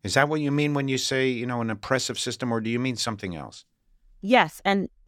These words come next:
Speaker 2: so there are all these rules which technically are not considered community rules, they're considered God's rules, right? They're Hashem's rules. But then there is the other part of it, which mostly what I'm referring to when I talk about oppressive is the rules the community makes that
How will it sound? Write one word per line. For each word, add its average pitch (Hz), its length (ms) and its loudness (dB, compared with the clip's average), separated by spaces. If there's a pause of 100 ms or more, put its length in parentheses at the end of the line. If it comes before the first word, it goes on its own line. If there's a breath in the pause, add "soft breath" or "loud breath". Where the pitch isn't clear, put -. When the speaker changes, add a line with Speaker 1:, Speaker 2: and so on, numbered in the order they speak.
Speaker 2:
so 247 160 -2
there 269 200 4
are 254 220 6
all 208 140 6
these 190 200 -2
rules 196 420 2
which - 300 -4 (400)
technically 269 420 2
are 190 100 6
not 196 160 4
considered 196 420 0
community 185 440 2
rules, 151 280 2
they're 160 80 2
considered 151 400 -2
God's 175 300 2
rules, 131 280 -4
right? 135 240 -6 (420)
They're 202 140 2
Hashem's 214 400 0
rules. 147 280 -4 (280 soft breath)
But 185 160 0
then 294 240 6
there 302 140 6
is 196 260 2
the 175 140 0
other 226 180 2
part 170 240 4
of 156 120 -4
it, 139 200 0 (260 soft breath)
which - 420 0 (200)
mostly 160 520 0
what 156 180 4
I'm 143 140 4
referring 190 360 2
to 156 120 -2
when 143 100 2
I 139 40 2
talk 139 200 -4
about 139 160 0
oppressive 139 420 -2 (360 soft breath)
is 208 580 4
the 147 100 -4
rules 165 400 2
the 156 100 -4
community 143 480 0
makes - 460 -10 (340)
that 135 340 0